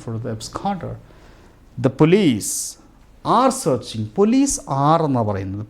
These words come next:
പോലീസ് എന്ന് പറയുന്നത്, the police എപ്പോഴും പ്ലൂറലാണ്. The police is അല്ല, the police are. കാരണം കുറേ ആൾക്കാരുണ്ട് അല്ലേ പോലീസിൽ. അതുകൊണ്ട് the police are searching for the absconder. Absconder means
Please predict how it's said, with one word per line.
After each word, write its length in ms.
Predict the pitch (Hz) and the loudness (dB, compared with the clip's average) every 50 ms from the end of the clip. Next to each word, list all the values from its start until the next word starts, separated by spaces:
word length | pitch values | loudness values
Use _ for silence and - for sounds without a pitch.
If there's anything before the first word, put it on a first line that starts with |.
| - - | -4 -2
പോലീസ് 400 | 143 156 170 196 208 208 - - - - | 0 0 2 0 0 -2 -2 -4 -4 -2
എന്ന് 120 | 196 180 160 139 | -2 0 0 0
പറയുന്നത്, 320 | 123 113 113 113 113 113 123 165 | 0 0 -2 -2 -2 -2 -4 -4
the 60 | 165 - 143 | -4 -2 -2
police 240 | 139 143 143 139 135 | -2 -2 -2 -4 -6
എപ്പോഴും 260 | - - 123 120 127 127 - | -6 -4 -4 -2 -2 -2 -2
പ്ലൂറലാണ്. 480 | 117 113 120 117 110 101 101 107 147 180 - - - - | -2 0 0 0 0 -2 -4 -4 -6 -8 -8 -10 -10 -8
The 60 | - - | -6 -2
police 220 | 135 135 139 139 143 139 | -2 -2 -2 -2 -6 -6
is 80 | 135 - - 147 | -6 -6 -6 -6
അല്ല, 100 | 123 127 127 | -6 -6 -6
the 60 | 123 - | -6 -4
police 220 | 120 120 120 120 - - 117 110 | -2 -4 -4 -4 -6 -4 -4 -4
are. 120 | 107 - - - - - - - - - - - | -4 -4 -6 -10 -12 -12 -12 -12 -12 -12 -8 -6
കാരണം 160 | 160 165 165 | -6 -4 -2
കുറേ 200 | - 156 151 160 | -2 0 0 2
ആൾക്കാരുണ്ട് 460 | 147 131 117 - - - 107 113 110 | 0 0 -2 -6 -8 -10 -8 -6 -6
അല്ലേ 140 | 107 120 117 | -4 -4 -4
പോലീസിൽ. 440 | - 127 117 110 113 107 - 107 104 | -4 -4 -2 -2 -2 -4 -4 -8 -8
അതുകൊണ്ട് 640 | 107 - - - - - - - - 135 135 147 | -8 -10 -12 -14 -12 -12 -8 -4 -2 0 0 0
the 120 | 156 151 - | -2 0 0
police 260 | 233 233 269 240 - | 2 2 2 2 0
are 280 | 175 143 127 120 - - - - - | 0 0 0 0 -2 -4 -10 -8 -6
searching 320 | 143 135 131 - - 156 - - | -4 -4 -4 -4 -6 -10 -8 -6
for 120 | - 202 214 196 | -6 -4 -4 -4
the 60 | 180 - - - 131 | -6 -8 -10 -10 -10
absconder. 580 | - - - - - 165 156 156 131 117 101 - - - 120 | -10 -10 -10 -6 -4 -2 -2 -2 -2 -4 -6 -6 -6 -8 -8
Absconder 420 | 113 - - - 165 196 202 202 180 170 | -8 -10 -8 -4 -2 -2 -2 -2 -2 -2
means 300 | 165 165 165 - 233 | -4 -4 -4 -4 -6